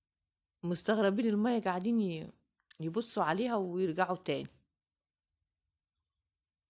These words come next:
آخر كلام بقى، هن-، ايه، هنروح ن-،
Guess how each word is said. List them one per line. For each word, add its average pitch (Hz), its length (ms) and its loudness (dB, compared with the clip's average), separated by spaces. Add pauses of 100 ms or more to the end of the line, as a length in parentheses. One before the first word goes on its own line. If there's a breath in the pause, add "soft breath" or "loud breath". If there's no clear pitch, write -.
(340)
آخر 202 240 0
كلام 202 460 2
بقى، 202 200 0
هن-، 180 280 -4
ايه، 214 500 -2
هنروح 196 400 -6
ن-، 165 380 -8